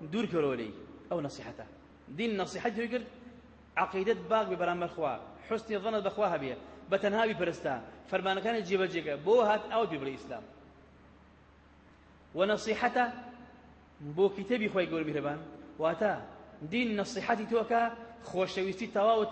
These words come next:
هەبێ بۆ کتێبی خوا کە قورئانە. ئەو پەرە ڕێزی لێ بگرە کە کەلامی خوایە سوبحانە و تەعالا. فەرمانەکانی جێبەجێ بکە. ئەوەی کە حەڵاڵە ئەوە وەربگرە، ئەوەی کە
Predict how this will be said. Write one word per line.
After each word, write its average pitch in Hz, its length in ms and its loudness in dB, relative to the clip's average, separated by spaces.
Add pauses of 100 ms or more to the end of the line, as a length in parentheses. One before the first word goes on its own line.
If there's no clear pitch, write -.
هەبێ 214 240 -2
بۆ 196 140 -2
کتێبی 190 320 -6
خوا 143 180 0 (420)
کە 165 140 -2
قورئانە. 160 340 0 (800)
ئەو 247 120 8 (100)
پەرە 208 220 6
ڕێزی 202 220 4
لێ 147 80 0
بگرە 127 280 -2
کە 165 120 -4
کەلامی 202 400 2
خوایە 185 280 2
سوبحانە 165 240 -4
و - 80 -10
تەعالا. 131 280 -2 (640)
فەرمانەکانی 196 640 4
جێبەجێ 147 320 -2
بکە. 117 180 -10 (460)
ئەوەی 208 220 6
کە 220 120 4
حەڵاڵە 214 420 6
ئەوە 202 180 4
وەربگرە، 151 320 -2
ئەوەی 214 200 6
کە 208 60 0